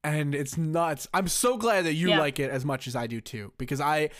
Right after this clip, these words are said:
Speaker 1: I thought that we were gonna, like, debate and you were gonna
Speaker 2: Mm-hmm.
Speaker 1: be like, "Oh, well, Folklore has this, this, this," and I would have to defend myself, which I'm not good at doing.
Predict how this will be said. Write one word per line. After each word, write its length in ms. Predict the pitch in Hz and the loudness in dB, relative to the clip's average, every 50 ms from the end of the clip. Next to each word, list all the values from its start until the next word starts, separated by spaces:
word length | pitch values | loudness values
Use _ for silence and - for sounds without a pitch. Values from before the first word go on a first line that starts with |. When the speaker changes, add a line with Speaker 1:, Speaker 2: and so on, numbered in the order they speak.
| - - - - _ | -18 -20 -20 -8 _
Speaker 1:
I 160 | - 156 165 151 | 0 0 0 0
thought 340 | - - - 160 160 151 - | -2 -2 0 0 0 0 -2
that 100 | 156 135 | -4 -2
we 100 | 135 135 | -2 -2
were 140 | 127 139 131 | -2 -2 -2
gonna, 320 | 135 131 127 127 123 117 | -2 -2 -2 -4 -4 -4
like, 200 | 120 127 120 - - | -4 -6 -6 -6 -6
debate 440 | 139 127 - - 135 131 127 123 - | -8 -6 -4 -4 -2 -2 -2 -4 -4
and 180 | 131 131 127 | -6 -6 -4
you 140 | 127 143 131 | -2 -2 0
were 140 | 135 131 127 | 0 -2 0
gonna 160 | 131 123 - | 2 4 4
Speaker 2:
Mm-hmm. 120 | 214 220 - | 4 4 2
Speaker 1:
be 120 | 120 117 | 0 -2
like, 160 | 113 110 107 | -4 -6 -4
"Oh, 160 | 147 160 156 147 | -2 -2 0 0
well, 140 | 143 143 | -2 -4
Folklore 420 | 135 - 180 170 151 - 151 135 123 | -4 -2 -2 -2 -2 -2 -4 -4 -2
has 140 | 123 117 - | -4 -4 -4
this, 180 | 135 123 - | -6 -6 -4
this, 140 | 139 123 - | -8 -8 -6
this," 240 | - 135 123 120 - | -4 -6 -6 -4 -6
and 100 | 131 127 | -6 -6
I 100 | 120 117 | -4 -6
would 100 | 117 120 | -6 -6
have 140 | 127 113 - | -8 -10 -8
to 140 | - 120 107 | -8 -10 -8
defend 360 | - 120 - 135 123 127 123 | -8 -10 -8 -6 -6 -6 -8
myself, 340 | 120 120 - - 90 113 - | -8 -10 -10 -12 -14 -14 -14
which 140 | 120 - 131 | -12 -10 -8
I'm 80 | 120 | -6
not 160 | 120 113 - | -6 -6 -8
good 120 | - 120 113 | -10 -12 -12
at 120 | 87 - | -12 -12
doing. 260 | 110 110 - - - | -12 -14 -14 -14 -16